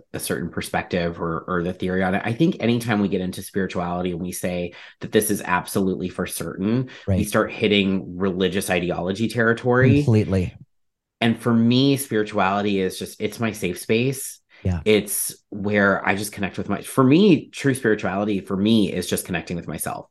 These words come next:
Speaker 1: That's it.
Speaker 2: Mm-hmm.
Speaker 1: Everything else is just a part of this amazing vibrational universe that we live in.
Speaker 2: Yeah, yeah.
Speaker 1: Um, I, uh, there's very few things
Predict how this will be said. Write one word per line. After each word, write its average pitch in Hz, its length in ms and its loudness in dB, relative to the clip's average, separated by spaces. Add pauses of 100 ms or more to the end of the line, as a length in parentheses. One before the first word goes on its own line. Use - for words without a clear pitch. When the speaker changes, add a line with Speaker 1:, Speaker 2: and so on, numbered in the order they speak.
(140)
Speaker 1:
That's 95 260 0
it. 76 140 -6
Speaker 2:
Mm-hmm. - 80 -2
Speaker 1:
Everything 117 520 4
else 95 340 0
is 95 260 -4
just - 300 -2
a 90 80 -4
part 95 260 0
of 87 100 0
this 87 200 -4
amazing 90 400 -4
vibrational 90 540 -4
universe 85 460 -6
that - 120 -6
we 80 120 -6
live 78 200 -10
in. 147 300 2 (180)
Speaker 2:
Yeah, 87 140 -6 (200)
yeah. 82 180 -2
Speaker 1:
Um, 104 560 6 (920)
I, 110 600 2
uh, 101 400 2 (560)
there's 110 420 -2
very 117 420 0
few 110 680 2 (240)
things 95 500 0